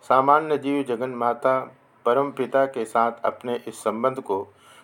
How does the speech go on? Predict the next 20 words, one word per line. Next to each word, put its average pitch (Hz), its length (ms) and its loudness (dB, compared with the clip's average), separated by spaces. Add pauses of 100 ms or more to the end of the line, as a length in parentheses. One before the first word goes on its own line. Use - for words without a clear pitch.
(160)
भूलकर 143 500 2
असंख्य 123 560 -4
यातनाएं 110 640 0
एवं 104 320 -6
कष्ट 131 320 -4
भोगता 104 440 -2
था, - 360 -2 (640)
लेकिन 143 300 -2
अवतार 135 460 4
इस 123 280 -10
संबंध 131 360 -4
को - 160 -8
नहीं 110 260 -6
भूलते। 98 680 -6 (480)
वे 147 80 6
अपने 143 300 0
जीवन 135 420 0
द्वारा 123 320 4
जीव 131 320 -2
को 101 340 -4